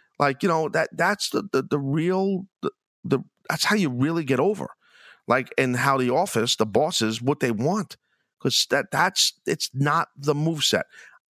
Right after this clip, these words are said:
Listen, hardcore fans, people that are more, that follow the indie scene, obviously in the indie scene, okay, wrestlers that are coming up,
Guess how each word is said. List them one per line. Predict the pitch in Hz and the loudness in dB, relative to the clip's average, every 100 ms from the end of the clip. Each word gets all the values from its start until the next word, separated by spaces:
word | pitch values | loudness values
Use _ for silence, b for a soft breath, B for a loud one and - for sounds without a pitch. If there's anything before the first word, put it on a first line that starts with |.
| _ _ | _ _
Listen, | 151 156 110 - _ _ _ _ _ _ _ - - - | -2 0 -2 -8 _ _ _ _ _ _ _ -20 -20 -6
hardcore | 127 131 - 139 123 | 0 0 2 0 2
fans, | 120 117 117 117 | 2 2 0 -2
people | - 127 - 117 | -2 -2 0 0
that | 120 | 0
are | 117 | 0
more, | 110 113 113 113 - _ B B B B B | 0 0 0 -2 -6 _ B B B B B
that | 110 104 | -6 -2
follow | - 131 120 120 | 0 2 2 0
the | 113 117 | 0 0
indie | 120 117 | 0 -2
scene, | - - 113 110 107 117 - - | 0 0 0 0 -2 -6 -10 0
obviously | 131 147 - | 0 0 -2
in | 123 | -2
the | 113 - | -2 -2
indie | 143 131 98 | -2 0 0
scene, | - 87 98 135 B B B B | 2 2 -2 -4 B B B B
okay, | 120 131 | -2 0
wrestlers | 101 104 131 - 110 107 107 - | 0 0 2 2 2 0 0 0
that | - 104 | 0 0
are | |
coming | - 139 110 | 0 0 2
up, | 113 104 - | 0 0 -4